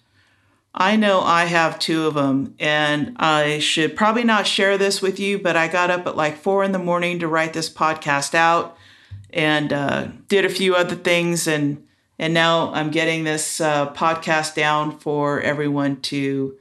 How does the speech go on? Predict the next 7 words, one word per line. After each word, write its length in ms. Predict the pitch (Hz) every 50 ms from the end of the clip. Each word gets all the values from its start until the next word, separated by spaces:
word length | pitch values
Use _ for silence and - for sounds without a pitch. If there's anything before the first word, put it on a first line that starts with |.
| _ -
to 100 | - 143
check 340 | 135 - - 147 143 - -
out. 380 | 143 131 120 104 - - - _ _ _ _ _ _ _ _ _ _ _ _ _
So 460 | - - - 214 202 190 185 180 175
next 440 | 170 175 185 202 226 226 220 - -
we 140 | 185 185 185
have 480 | 175 175 165 165 160 160 156 - -